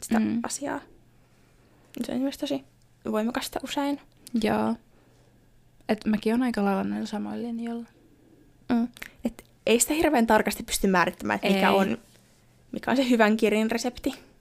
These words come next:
Speaker 2: Joo. Mut, ö,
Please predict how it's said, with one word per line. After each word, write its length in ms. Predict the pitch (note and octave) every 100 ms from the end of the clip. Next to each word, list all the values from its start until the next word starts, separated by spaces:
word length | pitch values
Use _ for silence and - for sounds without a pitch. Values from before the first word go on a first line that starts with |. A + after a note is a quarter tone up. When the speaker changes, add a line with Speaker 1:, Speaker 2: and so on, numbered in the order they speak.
| -
Speaker 2:
Joo. 340 | - - - G#3+ - _ _ _ _ - _ _ _ _ _ _ _ _ _ _ _ -
Mut, 220 | A#3+ A#3+
ö, 580 | - A3+ A#3 A#3 A3+